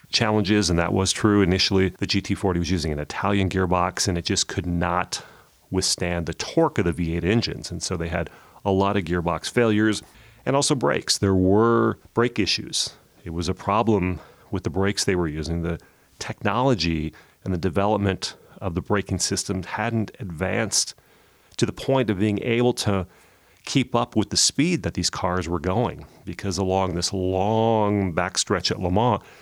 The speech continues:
cars were getting in excess of two hundred miles an hour. And at the end of that, these cars had to c-, decelerate and brake extremely hard to go into the next turn. And so they were going from over two hundred miles an hour to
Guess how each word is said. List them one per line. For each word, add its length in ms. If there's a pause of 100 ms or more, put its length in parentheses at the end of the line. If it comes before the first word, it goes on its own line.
(140)
cars 460
were 100
getting 400 (300)
in 100
excess 320
of 80
two 140
hundred 140
miles 260
an 80
hour. 340 (340)
And 120
at 80
the 160
end 180
of 80
that, 400 (140)
these 160
cars 260
had 120
to 80
c-, 260 (240)
decelerate 1080
and 220
brake 380
extremely 640
hard 580 (460)
to 380
go 200
into 160
the 80
next 300
turn. 340
And 80
so 140
they 80
were 100
going 240
from 300
over 180
two 220
hundred 220
miles 340
an 100
hour 260
to 400